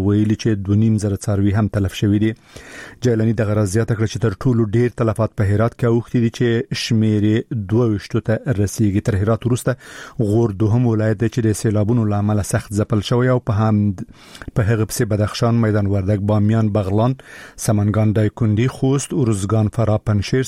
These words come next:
سرپل، بادغیس او تخار هم هغه ولایتونه دي چې د بارانونو له امله سیلابونو پکې راوتلي. په دغو ولایتونو کې مرګوني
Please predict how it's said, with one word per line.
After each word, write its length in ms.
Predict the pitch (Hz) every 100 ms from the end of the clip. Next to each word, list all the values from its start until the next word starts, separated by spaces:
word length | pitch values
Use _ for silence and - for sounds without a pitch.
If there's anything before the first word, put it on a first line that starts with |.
| -
سرپل، 360 | 113 - 113 101
بادغیس 380 | 107 101 120 -
او 180 | 151 147 - - - - -
تخار 520 | 120 - 131 123 127 -
هم 440 | 127 117 117 127 -
هغه 280 | 123 113 98
ولایتونه 460 | 107 104 104 131 120
دي 80 | 113
چې 140 | - 107
د 180 | 113 110
بارانونو 440 | 104 101 101 117 110
له 60 | 101 101
امله 200 | 104 107
سیلابونو 480 | - 104 95 95 107 113 - - - -
پکې 160 | - 113
راوتلي. 480 | 104 101 - 104 107 135
په 40 | 127
دغو 160 | 123
ولایتونو 320 | 120 117 123
کې 100 | 113 120 113
مرګوني 800 | 113 101 117 117 117 135 156